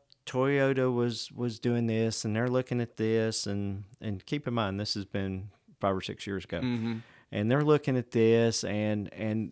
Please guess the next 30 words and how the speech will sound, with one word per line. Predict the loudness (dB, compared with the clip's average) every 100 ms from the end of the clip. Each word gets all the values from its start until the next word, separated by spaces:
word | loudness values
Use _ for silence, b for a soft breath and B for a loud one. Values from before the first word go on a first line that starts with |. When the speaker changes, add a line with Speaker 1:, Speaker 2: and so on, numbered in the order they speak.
| -6
Speaker 1:
they're | 0 2 2
really, | 2 2 4 2 0 -4
um, | -4 -2 -2 -4 -8 _ -20 -20 _ _ -20 -20 -20 -2
they're | -2
spending | 0 0 2 2
billions | 4 4 4 2 -2
of | 2
dollars | 4 6 4 0 -6 b b b b
researching | 0 2 4 2 2 -2 -2 -6 -14 _ _ _ _
hydrogen | 0 4 6 4 0 0
fuel | 0 -2
cell | -2 -4 -4
technology. | -8 -6 -6 -8 -12
Speaker 2:
Mm-hmm. | -10 -8 -10 -10 _ -16
Speaker 1:
I'm | -12
just | -10 0
like, | 0 0 _ b b b b b b
"Yeah, | -10 -6 -4
that | -4 -4
ain't | -6
gonna | -8
fly." | -10 -10 -6 -2
Speaker 2:
Right. | 0 2 0 -6 -14
Speaker 1:
You | -8 -6
know, | -6 -10 _
I | -6
mean, | -4 -4 -2
it's, | -4 -4 -10
hydrogen's, | 2 2 4 0 0 0 -2 -4 -10 -14 -16 -16
um, | -8 -4 -4 -4 -10